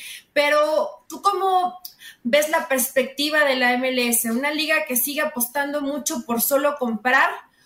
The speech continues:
o ya se ocupa un poco más en el tema formativo?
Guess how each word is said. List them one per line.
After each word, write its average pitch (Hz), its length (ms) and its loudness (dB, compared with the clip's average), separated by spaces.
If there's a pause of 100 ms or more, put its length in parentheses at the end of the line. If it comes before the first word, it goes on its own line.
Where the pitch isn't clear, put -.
(300)
o 269 100 4
ya 285 220 2
se 302 160 -4
ocupa 277 340 -2
un 240 140 0
poco 262 180 -2
más 262 300 2
en 233 80 0
el 214 120 -4
tema 220 280 -2
formativo? 196 560 -2